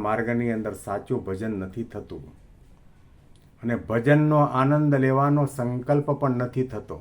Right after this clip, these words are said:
આઈસ્ક્રીમ પીરસાણો હોય, પીઝા પીરસાણા હોય અને વી આઈ પી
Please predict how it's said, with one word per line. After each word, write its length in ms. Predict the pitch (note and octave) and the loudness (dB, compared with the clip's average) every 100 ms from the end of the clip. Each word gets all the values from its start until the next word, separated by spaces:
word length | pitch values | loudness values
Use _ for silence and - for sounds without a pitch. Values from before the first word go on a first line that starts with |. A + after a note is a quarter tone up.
| - - - _ - - - _ - - - - - - - - - - - - - - - - - - - - - - - - - - - - - - | -16 -20 -20 _ -20 -20 -20 _ -20 -20 -20 -20 -20 -20 -20 -20 -20 -20 -20 -20 -20 -20 -20 -20 -20 -20 -20 -20 -20 -20 -20 -20 -20 -20 -20 -20 -20 -6
આઈસ્ક્રીમ 520 | B2 B2+ B2+ - C3+ B2 | 0 0 -2 0 0 2
પીરસાણો 500 | A#2 A#2 A#2+ A#2+ A2+ G2 | -2 -2 -2 0 0 -2
હોય, 240 | A2 G#2 G2+ - | -2 -2 -2 -4
પીઝા 360 | A2+ A#2 A2+ | -2 -2 -4
પીરસાણા 540 | G#2+ G2+ - G#2+ A2 F#2 - | -6 -8 -8 -6 -6 -6 -10
હોય 260 | F2 - - - _ - _ - - - - - - - - - - - - - - - - | -14 -14 -20 -20 _ -20 _ -20 -20 -20 -20 -20 -20 -20 -20 -20 -20 -20 -20 -20 -20 -18 -6
અને 160 | A2 G#2 | -4 -2
વી 160 | G#2+ C3+ | 2 6
આઈ 240 | C#3+ D3 C#3+ | 6 6 4
પી 200 | C3+ | 2